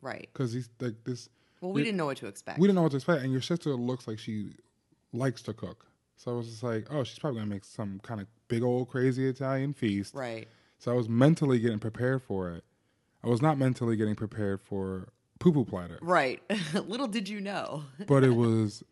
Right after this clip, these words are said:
Speaker 2: a fantastic surprise.
Speaker 1: Oh my God, you were like a little kid.
Speaker 2: I was so happy.
Speaker 1: Yeah.
Speaker 2: I haven't had it at this point in
Speaker 1: Months.
Speaker 2: four or five months.
Speaker 1: Yeah.
Speaker 2: 'Cause it's been five months since surgery, and then I didn't do it for, like, a month before that.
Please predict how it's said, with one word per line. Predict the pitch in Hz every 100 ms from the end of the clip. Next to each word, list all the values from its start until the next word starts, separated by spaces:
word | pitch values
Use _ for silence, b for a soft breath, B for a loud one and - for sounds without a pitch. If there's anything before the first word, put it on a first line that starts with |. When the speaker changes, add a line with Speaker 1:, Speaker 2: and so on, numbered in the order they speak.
| -
Speaker 2:
a | 120
fantastic | 110 - 107 98 - - 127 165 - 101
surprise. | 104 - 101 90
Speaker 1:
Oh | 95
my | 123 117
God, | 120 113
you | 131
were | 156
like | 147
a | 135
little | 123
kid. | 123 123 110 107
Speaker 2:
I | 117
was | 127 110
so | - - 127
happy. | 110 98 90 95 92
Speaker 1:
Yeah. | 95 -
Speaker 2:
I | 135
haven't | 139 143 110
had | 131 147
it | 143 113 -
at | 110
this | 117 110
point | 113 110 104 104 -
in | 104 104 101
Speaker 1:
Months. | 101 104 98
Speaker 2:
four | 95 - 110
or | 113
five | 113 113 107
months. | 107 139 180 -
Speaker 1:
Yeah. | - - - _ _ _ _
Speaker 2:
'Cause | - 120
it's | 110
been | 135
five | 127 123 123
months | 123 120
since | - 113
surgery, | 131 147 127 110 107 104
and | 107 107
then | 104 104
I | 107
didn't | 110 104
do | 110
it | 101
for, | - 107
like, |
a | 101
month | 101 101 101
before | 101 110 120
that. | 98 82